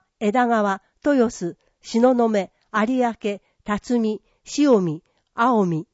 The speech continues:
にお住まいの方。区分、対象者、日時の順に読みます。区分、一般精神保健相談、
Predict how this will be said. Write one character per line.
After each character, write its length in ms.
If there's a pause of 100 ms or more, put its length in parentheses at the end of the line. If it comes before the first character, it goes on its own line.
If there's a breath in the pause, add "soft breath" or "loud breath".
に 160
お 100
住 160
ま 160
い 60
の 100
方。 340 (1000)
区 180
分、 280 (100)
対 180
象 260
者、 280 (180)
日 280
時 120
の 160
順 240
に 140
読 120
み 140
ま 120
す。 280 (880)
区 180
分、 320 (380)
一 200
般 220
精 240
神 280
保 120
健 260
相 280
談、 240